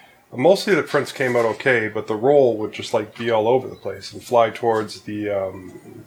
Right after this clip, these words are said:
the, not the extruder, but the, well, yeah, I guess that it's still part of the extruder.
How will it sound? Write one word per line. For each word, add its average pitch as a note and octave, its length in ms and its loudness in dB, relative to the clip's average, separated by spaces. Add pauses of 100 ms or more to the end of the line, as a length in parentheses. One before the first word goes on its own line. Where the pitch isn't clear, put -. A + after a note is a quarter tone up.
the, G2+ 280 -4
not B2 200 4
the A2 100 -8
extruder, A2+ 580 -2
but G2+ 240 -8
the, G2+ 500 -10 (600)
well, C#3 120 4
yeah, G#2+ 320 4 (160)
I A2+ 100 -4
guess A#2 260 -2
that A2+ 140 -8
it's G#2+ 180 -10
still - 480 -2
part A2 220 0
of G2 140 -6
the G2 60 -10
extruder. G#2+ 560 -8